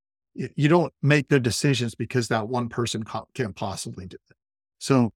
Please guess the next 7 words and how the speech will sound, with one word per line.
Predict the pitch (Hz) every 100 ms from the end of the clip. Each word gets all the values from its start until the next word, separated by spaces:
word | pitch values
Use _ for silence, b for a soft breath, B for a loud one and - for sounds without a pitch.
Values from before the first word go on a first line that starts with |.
| _
again, | 123 120 139 110 101
the | 180 - -
who | 156 170 175 160 _ _ _
rather | 131 131 131 123
than | 113 107
the |
how | 95 120 107 90 82